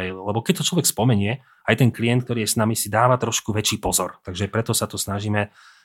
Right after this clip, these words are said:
častokrát vypichnúť alebo povedať aj tie niektoré naozaj, že banálne veci, ale vďaka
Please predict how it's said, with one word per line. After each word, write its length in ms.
častokrát 400
vypichnúť 640
alebo 160
povedať 400
aj 160
tie 80
niektoré 240
naozaj, 400
že 60
banálne 500
veci, 400
ale 240
vďaka 320